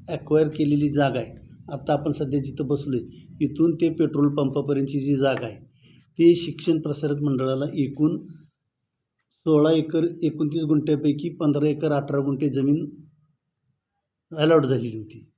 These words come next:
आणि उर्वरित जे जमीन राहिली, एक एकर अकरा गुंठे,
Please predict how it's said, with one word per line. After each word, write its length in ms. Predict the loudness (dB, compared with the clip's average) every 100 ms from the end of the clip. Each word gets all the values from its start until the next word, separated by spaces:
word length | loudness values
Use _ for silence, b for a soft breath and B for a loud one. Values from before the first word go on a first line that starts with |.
| _ _ _ _ _
आणि 180 | -2 0
उर्वरित 600 | 4 6 10 12 10 6
जे 140 | 2 2 0 -10 -20 _ -6 2
जमीन 300 | 4 6 6
राहिली, 580 | 6 4 2 -2 -6 -18 _ 0
एक 240 | 2 2
एकर 500 | 0 0 2 2 2 -6 -8
अकरा 280 | -8 -2 -2
गुंठे, 480 | 0 -2 -4 -10 -16